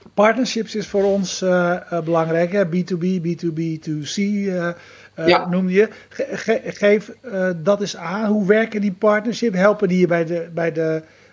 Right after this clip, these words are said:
Speaker 1: bij, bij de distributie of wat? Hoe, hoe, ja,
Speaker 2: Nou,
Speaker 1: hoe
Speaker 2: we hebben
Speaker 1: werken,
Speaker 2: een
Speaker 1: hoe werken
Speaker 2: aantal,
Speaker 1: partnerships?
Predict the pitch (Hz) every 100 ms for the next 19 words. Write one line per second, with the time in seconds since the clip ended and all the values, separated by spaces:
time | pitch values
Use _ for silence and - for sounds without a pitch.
0 | _ 165 160 160 156 151 156 - 185 226
1 | 254 - 240 185 208 208 175 220 208 220
2 | 226 190 170 180 180 185 196 202 202 202
3 | 196 208 196 214 202 208 202 196 -